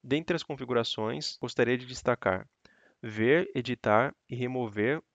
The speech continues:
os dispositivos conectados à organização e criar, editar e deletar regras que definirão como e quais são as condições para que os dispositivos se conectem à empresa. Os relatórios dos dispositivos podem ser vistos no portal do Office trezentos e sessenta e cinco.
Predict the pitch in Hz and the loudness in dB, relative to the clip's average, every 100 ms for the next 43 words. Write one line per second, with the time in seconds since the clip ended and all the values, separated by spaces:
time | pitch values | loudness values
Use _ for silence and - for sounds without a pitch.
0 | _ 120 117 - 120 120 123 123 - 120 | _ -10 -10 -6 -6 -4 -6 -8 -8 -8
1 | 110 - 110 107 107 110 104 104 101 101 | -8 0 2 2 0 -2 0 -2 0 -2
2 | - 101 135 - 143 127 - 131 120 147 | -2 -4 -4 -2 -2 -2 0 6 8 8
3 | - 131 127 - 120 131 127 117 117 - | 4 -2 -4 2 4 4 2 2 2 4
4 | 113 123 113 127 123 107 - - - - | 4 4 4 2 4 0 -2 -10 -18 -6
5 | 120 117 131 123 113 113 131 143 _ - | -4 -2 -4 -2 0 0 -2 -8 _ -4
6 | 139 147 180 196 _ - 123 - 135 156 | -2 0 -4 -8 _ -8 -8 0 2 2
7 | - - 123 135 160 _ _ 127 123 - | -2 -4 -2 -2 -6 _ _ -2 -2 -2
8 | 139 147 - 120 131 - 123 127 135 127 | -8 -8 -8 -6 -6 -2 -2 -2 -6 -14
9 | - 123 117 - 120 117 - 127 110 110 | -10 -10 -8 -12 -10 -10 -8 -4 -4 -4
10 | - 113 127 - 101 95 95 _ _ _ | -4 -4 -4 -4 -4 -4 -8 _ _ _
11 | _ _ _ 131 147 165 160 143 160 139 | _ _ _ -2 4 4 6 4 4 0
12 | 123 123 - 110 104 - 123 104 - - | -6 -8 -8 -8 -6 -2 -2 -2 -8 -4
13 | 117 113 - 110 110 - 113 113 120 - | -2 -2 -2 -2 -4 -8 -12 -4 -4 0
14 | 113 117 113 110 - 120 113 117 - - | 0 0 -2 -4 -4 -6 -2 2 2 2
15 | 90 - | -12 -18